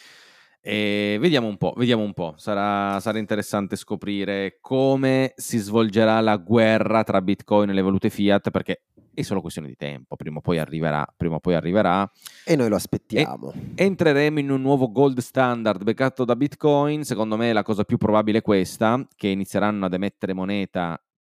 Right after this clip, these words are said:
Speaker 1: con Bitcoin alle spalle. Adesso non so se hai visto anche Javier Milei cosa, come se ne è uscito, socio, nel suo ultimo intervento. Cioè, lui è,
Speaker 2: No, no.
Speaker 1: è un rivoluzionario, un pazzo. Ha detto: "Renderò illegale stampare denaro.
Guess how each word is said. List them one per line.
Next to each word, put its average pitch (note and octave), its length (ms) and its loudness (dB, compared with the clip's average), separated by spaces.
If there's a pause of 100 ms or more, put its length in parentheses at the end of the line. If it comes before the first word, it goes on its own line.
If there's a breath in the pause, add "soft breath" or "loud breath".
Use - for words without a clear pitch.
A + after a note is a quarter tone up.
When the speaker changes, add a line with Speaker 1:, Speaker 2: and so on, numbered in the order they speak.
(200)
Speaker 1:
con A2+ 460 2
Bitcoin G2 480 -2
alle F#2 160 -2
spalle. F#2 800 -2 (300 loud breath)
Adesso - 240 0
non A2+ 100 2
so - 120 -4
se F3 100 2
hai C3+ 40 4
visto A2+ 280 0
anche G#2+ 280 2
Javier G#2 360 0
Milei A2 320 2
cosa, F2+ 280 0
come G2 200 -2
se G2+ 100 -2
ne F#2+ 60 0
è - 20 0
uscito, F#2+ 380 -2
socio, F2+ 240 -2
nel E2 100 -2
suo E2+ 140 -4
ultimo E2 180 -4
intervento. D#2 560 -4
Cioè, D2 160 -6
lui E2+ 220 2
è, E2 80 4
Speaker 2:
No, D2 100 4
no. C#2 340 0
Speaker 1:
è A1+ 480 -8
un D2+ 80 -2
rivoluzionario, D2 680 -4
un B1+ 80 -18
pazzo. C#2 560 -6 (640 loud breath)
Ha G2 120 -2
detto: F#2+ 540 0
"Renderò A2 720 2
illegale A2+ 720 0
stampare F#2 720 -4
denaro. D#2 600 -6